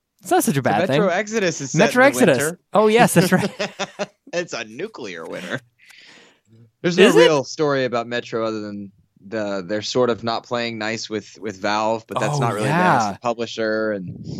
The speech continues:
Speaker 2: it's just a silly, silly thing. And it, I like it, and I like it because it's disrupting the market a little bit.
Speaker 1: It sure
Speaker 2: and,
Speaker 1: is.
Speaker 2: uh, and knocking people around a bit. And I think that's a good thing, a healthy free market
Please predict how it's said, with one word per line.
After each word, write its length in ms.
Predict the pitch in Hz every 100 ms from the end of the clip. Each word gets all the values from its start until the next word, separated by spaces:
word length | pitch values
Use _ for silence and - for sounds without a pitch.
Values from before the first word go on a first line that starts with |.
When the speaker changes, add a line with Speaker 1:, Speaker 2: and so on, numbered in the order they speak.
| - - - -
Speaker 2:
it's 100 | 180
just 160 | 190
a 60 | 135
silly, 480 | - 156 143 135 139
silly 240 | 165 147
thing. 360 | 127 139 131 117
And 160 | 104 101
it, 220 | 135 170 _
I 100 | -
like 240 | 190 208 208
it, 160 | - _ _ -
and 100 | 185
I 60 |
like 240 | 185 196 196
it 80 |
because 720 | 185 175 208 190 120 127 - - -
it's 200 | 156 -
disrupting 480 | 147 - 147 139 143
the 60 |
market 260 | 143 147 139
a 40 |
little 180 | 107 104
bit. 240 | 101 104 120
Speaker 1:
It 40 |
sure 240 | - 135 139
Speaker 2:
and, 80 | 127
Speaker 1:
is. 260 | 104 101
Speaker 2:
uh, 20 | 107 _ _ _ _ _
and 140 | - 131
knocking 260 | 131 139
people 260 | 135 135 135
around 260 | 139 139
a 60 | 127
bit. 220 | 95 90
And 100 | -
I 120 | 135 147
think 180 | 180
that's 140 | 180 170
a 20 |
good 260 | 170 214 156
thing, 220 | 156 143
a 40 | 127
healthy 320 | 139 151 151
free 220 | 131 147
market 340 | 120 92 -